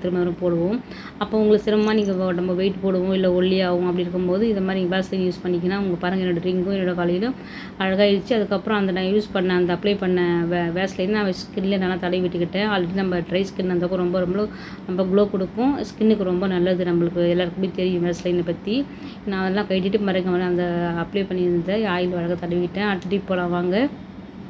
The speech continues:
இப்போ நம்ம வீட்ல வந்து இந்த மாதிரி பூட்டு சாவி எல்லார்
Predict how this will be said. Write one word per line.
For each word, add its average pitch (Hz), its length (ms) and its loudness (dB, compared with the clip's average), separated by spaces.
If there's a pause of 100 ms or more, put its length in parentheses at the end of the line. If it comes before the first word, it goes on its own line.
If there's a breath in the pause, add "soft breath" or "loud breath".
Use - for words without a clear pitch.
(380)
இப்போ 180 160 -2 (140)
நம்ம 180 200 4
வீட்ல 202 280 2
வந்து 180 180 4 (380 loud breath)
இந்த - 180 -6
மாதிரி 202 140 6 (180)
பூட்டு 202 280 -2
சாவி 180 280 -2
எல்லார் 180 180 0